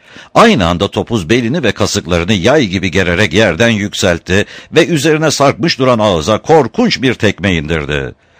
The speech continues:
Parçalanan kemik ve damarların sesi duyuldu. Hasmının başı dayanılmaz acıdan kaçmak istiyormuşçasına ileri geri sallanıyordu.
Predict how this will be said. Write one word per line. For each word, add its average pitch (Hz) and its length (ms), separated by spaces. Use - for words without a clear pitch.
Parçalanan 90 680
kemik 127 360
ve 147 120
damarların 127 540
sesi 123 320
duyuldu. 76 560
Hasmının 160 580
başı 85 240
dayanılmaz 107 600
acıdan 92 360
kaçmak 110 460
istiyormuşçasına 104 880
ileri 131 360
geri 113 220
sallanıyordu. 82 920